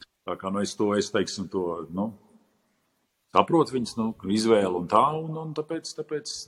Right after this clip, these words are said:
nekāds, nekāds spiediens netiek izdarīts neko, nu, un, un, un, ja gadījumā viņi, teiksim, kaut kādā brīdī viņai, teikš-, nu, nevis kaut kādā brīdī, bet pirms čempionāta gadījumā parādīsies informācija, ka viņi varbūt gribētu piedalīties vai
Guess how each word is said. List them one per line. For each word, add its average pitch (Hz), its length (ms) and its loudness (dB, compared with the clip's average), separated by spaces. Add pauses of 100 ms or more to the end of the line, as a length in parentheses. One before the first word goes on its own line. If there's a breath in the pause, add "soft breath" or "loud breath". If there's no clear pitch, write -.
(140)
nekāds, 117 540 -2 (760 soft breath)
nekāds 104 540 0
spiediens 104 560 4
netiek 107 400 0
izdarīts 101 420 -2
neko, 117 380 0
nu, 185 160 -8
un, 180 380 -8
un, 175 160 -6
un, 135 100 0
ja 120 160 8
gadījumā 107 640 4
viņi, 92 240 -14
teiksim, 85 480 -10 (680 soft breath)
kaut 98 220 0
kādā 92 240 0
brīdī 95 400 2
viņai, 87 640 -2
teikš-, 87 540 -4
nu, 113 180 4
nevis 98 320 0
kaut 117 240 8
kādā 95 240 4
brīdī, 98 380 -4
bet 90 160 -6
pirms 95 180 -10
čempionāta 98 720 -2
gadījumā 87 420 -4 (720 soft breath)
parādīsies 98 600 2
informācija, 101 640 -8
ka 98 80 -6
viņi 90 320 -10
varbūt 90 320 0
gribētu 98 480 4
piedalīties 90 640 -2
vai 90 80 -2